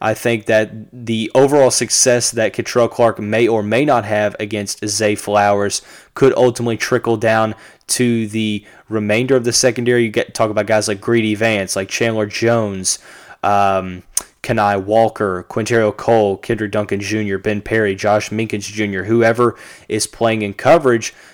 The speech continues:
because I guarantee, you know, when every, when everything goes south, what a quarterback's gonna do is he's gonna look for his number one receiver. The statistics aren't lying at all. They show that Flowers is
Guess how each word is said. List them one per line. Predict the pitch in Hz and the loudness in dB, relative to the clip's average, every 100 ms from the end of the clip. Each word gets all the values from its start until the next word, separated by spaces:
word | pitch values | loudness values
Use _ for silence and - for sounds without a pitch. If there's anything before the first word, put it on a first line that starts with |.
| _ | _
because | 120 123 113 | -4 0 0
I | 113 | 0
guarantee, | 117 131 127 110 - 147 | 2 2 2 0 2 4
you | 127 | 4
know, | 117 113 | 2 2
when | 110 113 | 2 0
every, | 98 123 131 123 - | 0 2 2 0 -6
when | - 110 | -8 -4
everything | 104 135 135 - 135 | 0 2 2 2 0
goes | 120 123 120 | 2 2 2
south, | - 123 120 117 | 2 2 2 0
what | 113 117 113 - | 0 0 0 -8
a | |
quarterback's | 107 123 123 113 - | -2 2 4 2 0
gonna | 117 104 | -4 2
do | 123 | 2
is | 117 | 2
he's | 107 | 0
gonna | 107 104 | -2 0
look | 107 | 0
for | 104 104 | 0 -4
his | 98 | -2
number | 110 107 | -2 0
one | 101 101 | -2 -4
receiver. | 98 - 117 110 110 - | -4 0 0 2 0 -4
The | 127 127 | -4 -2
statistics | 127 - 131 - 151 156 - 139 - - _ | 0 0 -2 -2 -2 -2 -2 -4 -6 -12 _
aren't | - 123 - - | 0 0 -2 -8
lying | 104 107 113 113 113 - | -2 0 2 0 -2 -4
at | 104 - | -4 -2
all. | 104 104 104 | 2 2 2
They | 98 92 98 | -2 -6 -4
show | - - 117 120 117 | -4 -2 2 2 2
that | 110 - | 0 -4
Flowers | - 113 110 113 110 - | -4 0 2 2 0 -4
is | - 117 120 | -2 0 -2